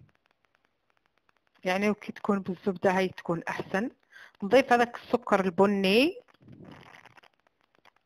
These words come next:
ونضيف السكر الأبيض، يعني والكمية تقدروا ديروها سكر، إذا ما عندكم سكر بني ديروا سكر، آه، حبيبات أبيض.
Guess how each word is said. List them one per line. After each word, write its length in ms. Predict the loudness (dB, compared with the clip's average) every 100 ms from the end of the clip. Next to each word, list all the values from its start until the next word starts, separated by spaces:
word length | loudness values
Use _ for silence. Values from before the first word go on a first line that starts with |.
| _ _ _
ونضيف 520 | -6 -2 2 2 0
السكر 400 | -10 -2 -2 2
الأبيض، 520 | 0 2 2 4 2 0 _ _ _ _ _ _ -20 -20 -20 -20 -10
يعني 260 | -2 2 4
والكمية 580 | 4 2 0 0 2 2
تقدروا 420 | 2 0 4 4
ديروها 400 | 6 6 6 6
سكر، 580 | 2 -2 2 6 8 6
إذا 280 | 4 4 4
ما 120 | 2
عندكم 320 | 0 -2 -6
سكر 400 | -6 -12 -2 0
بني 340 | 2 0 0
ديروا 280 | 4 4 4
سكر، 460 | 2 -6 -2 0 4
آه، 220 | 2 2 -2 _ _ _ _ _ _ _ _ _
حبيبات 600 | 0 2 2 4 2 2
أبيض. 440 | -4 0 2 2